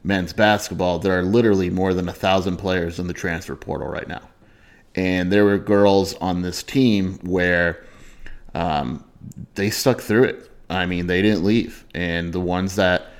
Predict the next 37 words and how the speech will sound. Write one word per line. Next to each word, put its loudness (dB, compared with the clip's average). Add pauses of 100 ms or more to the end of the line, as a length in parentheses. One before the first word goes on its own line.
(400)
got 2
through 2
it 4
and 0
left, 2
and -2
now -2
the -2
teams -4
are, -4
are -2
successful, -2
you -2
know, -2
Adia -2
Barnes, -2
McDonald, -4
et -12
cetera, -2
they -2
keep -10
saying, -2
"Look, 0 (680)
you -4
know, -4
we, 0 (160)
we're 4
doing 2
it -4
for -4
them." 0 (1200)
Um, -4
and -2
it, -2
it's -4
something 0
where, 2